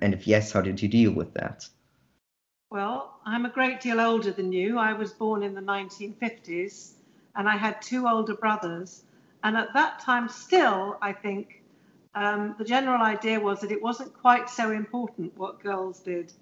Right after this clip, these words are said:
Speaker 2: as what men did in terms of their earning a living. So my father was very much against me wanting to go to art school, but I was quite strong-willed and I wasn't going to take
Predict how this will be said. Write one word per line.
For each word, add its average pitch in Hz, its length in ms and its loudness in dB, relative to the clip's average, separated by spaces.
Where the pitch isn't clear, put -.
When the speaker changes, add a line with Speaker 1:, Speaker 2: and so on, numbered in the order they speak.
Speaker 2:
as 185 340 0
what 190 280 -4
men 208 280 0
did 165 300 -6
in 220 120 -4
terms 196 420 -2
of 202 120 -6
their 196 280 -2
earning 196 320 -2
a 185 40 0
living. 180 480 -4
So 214 380 -2
my 233 180 4
father 277 380 2
was 233 220 -4
very 269 300 2
much 247 480 0
against 196 460 -8
me 185 160 -6
wanting 190 420 -8
to 185 100 -20
go 180 160 -4
to 185 200 -8
art - 260 -6
school, 170 420 -10
but 190 160 -14
I 208 160 6
was 202 280 0
quite 269 380 2
strong-willed 202 800 -2
and 180 100 -4
I 185 120 0
wasn't 208 340 -8
going 190 200 -6
to - 140 -20
take 196 280 -4